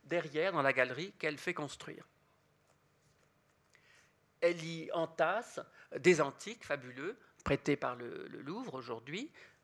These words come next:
dont cette extraordinaire statue de, de Mercure, venant, euh,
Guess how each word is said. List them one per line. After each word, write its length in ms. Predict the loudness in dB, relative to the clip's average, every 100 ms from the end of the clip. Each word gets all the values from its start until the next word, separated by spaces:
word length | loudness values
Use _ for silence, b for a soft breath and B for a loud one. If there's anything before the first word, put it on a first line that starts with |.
| -16 -10
dont 260 | -8 -8 -12
cette 220 | -16 -16
extraordinaire 520 | -16 -12 -10 -2 -2
statue 400 | -2 -8 -10 -12
de, 220 | -8 -8 -6
de 140 | -6
Mercure, 720 | -6 -8 -8 -8 -6 -6 -10 B B -16
venant, 680 | -2 2 4 6 6 4 -2
euh, 480 | -2 0 -2 -4